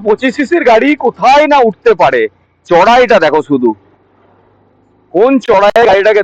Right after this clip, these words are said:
তুলছি আমরা। আর রংপো থেকে বাঁ দিকে আমরা নিয়ে নিলাম কালিম্পং এর রাস্তাটা। কালিম্পং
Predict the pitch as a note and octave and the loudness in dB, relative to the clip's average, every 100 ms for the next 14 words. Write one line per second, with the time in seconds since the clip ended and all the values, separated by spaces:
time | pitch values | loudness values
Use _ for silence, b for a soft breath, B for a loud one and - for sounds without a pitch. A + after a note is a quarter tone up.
0 | D#3 D#3+ D#3 C#3+ C3+ B2 A2+ A2+ _ _ | -2 -2 -2 -2 -2 -2 -4 -6 _ _
1 | _ _ _ _ _ _ _ _ _ - | _ _ _ _ _ _ _ _ _ -8
2 | C3 C3+ C3+ C3 - _ _ _ C3 E3 | -4 -2 -2 -6 -18 _ _ _ -4 -2
3 | G3+ B3 B3+ G#3 G3 G#3 A#3 A#3+ A#3 A#3+ | 0 0 0 0 -2 -2 -2 -2 -2 -2
4 | G#3+ A3+ A3+ G3 A3 G3 D#3 F#3 G#3 G#3+ | -2 -2 0 -2 -4 -8 -4 -2 -4 -4
5 | G#3 F#3+ - F#3 G#3+ F#3+ _ _ _ _ | -2 -2 0 -2 -2 -6 _ _ _ _
6 | _ _ _ _ _ _ _ _ _ _ | _ _ _ _ _ _ _ _ _ _
7 | _ _ _ - C3 F3+ F3 | _ _ _ -8 -4 -4 -4